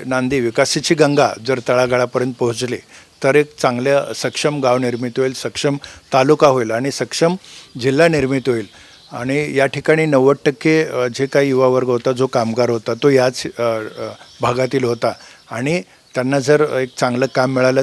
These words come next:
तर आणखी एक, अ, विकास या ठिकाणी आपल्याला पाहावयास मिळेल असं वाटतं आणि महादेव कोगनोरे हे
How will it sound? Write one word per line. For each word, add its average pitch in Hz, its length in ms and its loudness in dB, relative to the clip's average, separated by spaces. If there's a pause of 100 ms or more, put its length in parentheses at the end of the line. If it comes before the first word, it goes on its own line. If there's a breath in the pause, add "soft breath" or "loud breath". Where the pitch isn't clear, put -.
तर 170 120 6 (140)
आणखी 123 440 2 (120)
एक, 117 300 -8
अ, 120 160 0 (380 loud breath)
विकास 135 420 0
या 120 140 -4
ठिकाणी 127 360 -2
आपल्याला 120 320 -2
पाहावयास 120 580 -2
मिळेल 127 200 -2 (320 loud breath)
असं 123 260 -4
वाटतं 127 300 2
आणि 185 240 4 (300 loud breath)
महादेव 120 380 2
कोगनोरे 143 460 4
हे 143 80 2